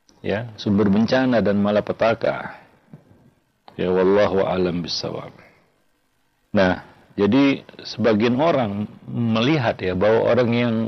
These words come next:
tidak tergoda dengan wanita itu adalah orang yang zuhud. Atau dia tidak memiliki istri, dia adalah seorang yang zuhud. Ya.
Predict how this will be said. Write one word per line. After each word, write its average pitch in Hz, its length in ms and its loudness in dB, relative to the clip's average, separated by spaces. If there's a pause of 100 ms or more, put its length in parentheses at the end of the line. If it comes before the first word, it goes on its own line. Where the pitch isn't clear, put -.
(140)
tidak 107 400 -2
tergoda 104 800 2
dengan 104 560 0
wanita 101 320 -2
itu 104 240 -2
adalah 107 240 0
orang 107 320 0
yang 120 160 -2
zuhud. 143 400 0 (1200)
Atau 147 400 2
dia 120 320 4
tidak 117 560 2 (160)
memiliki 117 640 2
istri, 123 480 2
dia 95 240 0
adalah 101 160 4
seorang 98 480 0
yang 107 160 0
zuhud. 120 400 2 (800)
Ya. 104 240 -2